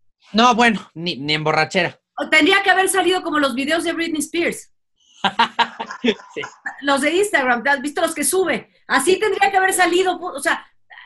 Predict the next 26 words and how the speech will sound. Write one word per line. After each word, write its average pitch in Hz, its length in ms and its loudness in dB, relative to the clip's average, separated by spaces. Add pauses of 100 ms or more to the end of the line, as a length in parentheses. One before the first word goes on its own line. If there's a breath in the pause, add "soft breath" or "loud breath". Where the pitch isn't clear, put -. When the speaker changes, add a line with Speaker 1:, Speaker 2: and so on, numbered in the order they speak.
(140)
Speaker 2:
desmejórate, 339 880 0
porque 269 240 -4
no 359 220 0
puede 427 280 -2
ser 339 300 0
que 302 120 -4
te 226 120 -4
mataron 285 560 0
al 320 140 -2
papá, 240 540 0 (320 loud breath)
eh, 214 200 -8
resulta 311 540 -2
que 233 380 -2
la, 233 160 -2
la 233 160 0
novia 320 320 0
del 302 160 -2
policía 262 640 -2
parece 240 340 -4
que 254 80 -6
era 254 140 0
la 220 80 -2
amante 240 340 -4
de 254 140 -2
tu 214 160 -8
papá, 240 480 0